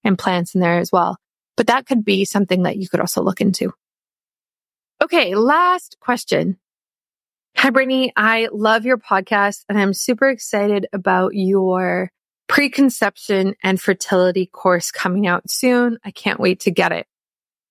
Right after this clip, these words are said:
I am very much interested in this area. This is kind of where I am in my life right now, but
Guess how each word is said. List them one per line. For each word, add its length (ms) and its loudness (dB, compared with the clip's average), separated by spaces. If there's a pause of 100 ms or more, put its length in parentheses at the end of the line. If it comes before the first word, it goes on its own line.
(120)
I 460 2 (360)
am 220 2
very 240 2
much 180 -4
interested 460 -2
in 120 2
this 200 -6
area. 420 0
This 200 -8
is 80 -18
kind 220 -2
of 100 -4
where 140 2
I 60 0
am 260 -4
in 80 -2
my 100 -4
life 300 -2
right 120 -2
now, 300 0 (380)
but 360 -2